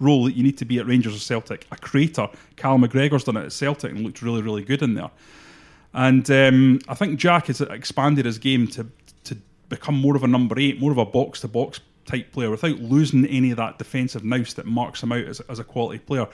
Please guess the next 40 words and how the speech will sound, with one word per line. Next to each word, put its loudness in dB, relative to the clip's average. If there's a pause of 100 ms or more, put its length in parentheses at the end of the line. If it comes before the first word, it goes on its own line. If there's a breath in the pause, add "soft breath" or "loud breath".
(320 loud breath)
And -4
I -6
think 0
the -4
fans 4 (340 soft breath)
just -4
see -2
his -8
consistency -4
week -4
in, 2
week -4
out. 0
He's -8
kind 0
of 0
an 2
unheralded 0
player. -6 (520 loud breath)
And 0
I -4
think -2
it's -6
fair -2
enough -2
that -12
they're -8
pointing -4
out -6
that, -14
that -16
he -12
should -8
probably -6
get -8
a -8
little -8
bit -12
more -6
recognition. -8